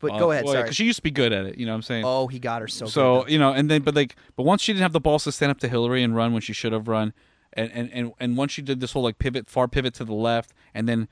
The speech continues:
Speaker 2: and then when she refused to apologize and rele-, release that stupid video, pretend to be
Speaker 1: <laughs> Yeah.
Speaker 2: like, like, one millionth Mexican or something,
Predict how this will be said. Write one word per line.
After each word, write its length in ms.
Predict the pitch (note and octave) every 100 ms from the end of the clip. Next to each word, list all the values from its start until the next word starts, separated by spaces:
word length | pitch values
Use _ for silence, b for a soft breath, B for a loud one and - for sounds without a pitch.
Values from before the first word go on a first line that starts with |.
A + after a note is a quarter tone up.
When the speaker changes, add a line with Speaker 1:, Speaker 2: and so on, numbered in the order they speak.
| b
Speaker 2:
and 140 | -
then 80 | A#2
when 80 | A#2
she 140 | -
refused 360 | B2 - C3+ C3
to 80 | C3+
apologize 460 | A#2 B2 A#2+ A#2+
and 160 | A#2 A2
rele-, 120 | A#2 A2
release 260 | A2+ A#2+
that 120 | A2+
stupid 340 | G2 C3 A#2+ A2+
video, 300 | A2+ A#2 A2
pretend 320 | - - A#2
to 40 |
be 160 | A#2 B2
Speaker 1:
<laughs> 140 | B4+ A#4 A4+
Yeah. 60 | C#4 B4
Speaker 2:
like, 180 | - E4+
like, 180 | C3+ A#2
one 240 | C3 C3+
millionth 320 | C3+ C3 B2+
Mexican 420 | B2+ B2 B2+ C3+
or 60 | B2
something, 400 | B2+ B2 B2 A#2+